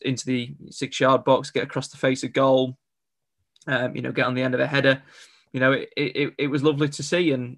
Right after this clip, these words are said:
you know, he came on for, what, twenty-five minutes of the game, and I thought he played really well. And, you know, you wouldn't know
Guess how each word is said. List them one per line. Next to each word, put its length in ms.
you 140
know, 140
he 100
came 220
on 160
for, 140
what, 220
twenty-five 420
minutes 220
of 60
the 60
game, 180
and 80
I 40
thought 180
he 20
played 220
really 180
well. 320
And, 240
you 120
know, 80
you 200
wouldn't 260
know 480